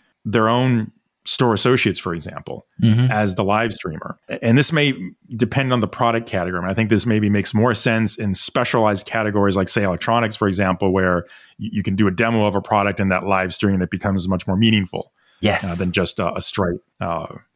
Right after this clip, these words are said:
Speaker 1: image, right, or, or text description. And that, I, I, I think, really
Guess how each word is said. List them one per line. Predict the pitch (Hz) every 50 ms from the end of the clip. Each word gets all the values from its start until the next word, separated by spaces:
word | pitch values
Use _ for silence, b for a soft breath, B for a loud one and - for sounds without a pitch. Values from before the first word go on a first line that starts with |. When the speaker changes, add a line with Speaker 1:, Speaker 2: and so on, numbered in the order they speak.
| -
Speaker 1:
image, | 135 127 120 110 92 90 87 - -
right, | 95 90 90
or, | 87 85
or | 87 85 82
text | - - - 110 - - -
description. | 98 - - - 80 82 - - - - _ _ _ -
And | 127 120 117 113 110 104 101 98 b b b b _ -
that, | 98 127 160 175 196
I, | 185 147 131 - -
I, | 123 - 117 117
I | 110
think, | - - 117 113 107 - -
really | 110 107 113 113 110 110 104 101 95 87